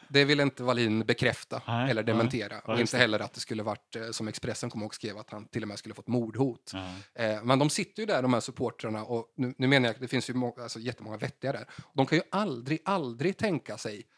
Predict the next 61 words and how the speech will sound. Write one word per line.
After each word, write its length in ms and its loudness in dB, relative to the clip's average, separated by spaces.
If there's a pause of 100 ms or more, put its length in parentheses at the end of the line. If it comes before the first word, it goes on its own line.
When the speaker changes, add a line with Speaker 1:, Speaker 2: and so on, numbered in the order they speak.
(260)
Speaker 1:
att 180 -4
gå 140 4
ihop 240 -2
med 140 0
öis 420 0
och 100 4
Speaker 2:
Nej. 60 4
Speaker 1:
vice 220 0
versa. 340 -2 (120)
Speaker 2:
Nej. 200 -10 (120)
Speaker 1:
Och 260 -2
det 80 0
spelar 220 0
ingen 180 4
roll 280 0
att 140 -10
vi 60 -4
skulle 240 -4
nå 100 8
allsvenskan. 680 0 (240)
De 100 0
har 40 4
inte 140 -2
fattat 340 -4
vad 80 2
det 40 0
handlar 440 2
om. 220 -6 (200)
Alltså, 260 -6
man 260 -2
följer 240 0
sitt 160 -2
lag 300 6
med 100 4
hjärtat. 600 -2 (180)
Och 60 2
det 60 6
är 40 4
det 100 8
jag 100 8
menar 240 2
så 140 -2
här, 80 0
att 180 -4 (140)
mycket 280 2
kan 100 2
man 100 4
säga 120 2
om 80 0
Christer 280 -6
Wallin, 400 -2 (360)
men 240 4 (440)
han 140 2
brukade 380 2
ju 40 2
ha 120 2
örat 320 6
mot 100 -4
marken 380 -6
så 240 -2
mycket. 300 -4